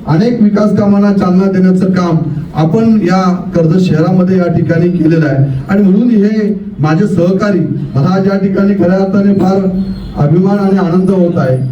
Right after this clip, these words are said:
की राज्यामध्ये सत्तांतरण झालं आणि त्यानंतर जे वातावरण संपूर्ण मतदारसंघामध्ये सुरू झालेलं होतं, हे वातावरण बदलायला मला, आम्ही सगळेच पदाधिकारी, संतोष शेठ असतील, व भाई असतील,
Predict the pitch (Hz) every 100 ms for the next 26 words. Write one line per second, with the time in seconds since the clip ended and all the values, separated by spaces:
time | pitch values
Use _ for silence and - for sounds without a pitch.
0 | - - 208 214 220 226 190 156 156 202
1 | 202 202 - 185 202 196 208 202 170 156
2 | 165 160 156 - - 160 175 185 196 190
3 | 220 214 - - 180 160 202 208 214 220
4 | 180 180 202 190 202 190 160 185 185 185
5 | 190 190 190 190 190 185 185 - - 165
6 | 185 170 170 196 196 208 190 156 151 185
7 | 196 185 160 175 185 185 185 185 180 -
8 | - 139 151 175 170 190 208 214 180 185
9 | 185 190 190 170 156 185 190 185 180 190
10 | 185 175 170 139 156 175 170 196 190 185
11 | -